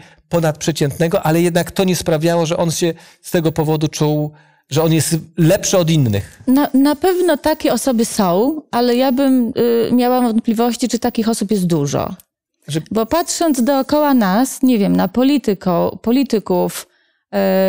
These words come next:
Speaker 2: y, ważne osoby, które zajmują wysokie stanowiska, y,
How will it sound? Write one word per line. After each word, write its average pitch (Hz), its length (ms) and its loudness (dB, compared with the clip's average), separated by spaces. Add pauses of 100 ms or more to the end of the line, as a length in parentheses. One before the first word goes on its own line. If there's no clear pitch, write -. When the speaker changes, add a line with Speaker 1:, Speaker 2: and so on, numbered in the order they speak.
(300)
Speaker 2:
y, 202 60 -4
ważne 226 340 2
osoby, 220 360 0
które 220 320 -2
zajmują 220 360 0
wysokie 233 400 0
stanowiska, 247 840 0 (420)
y, - 40 -4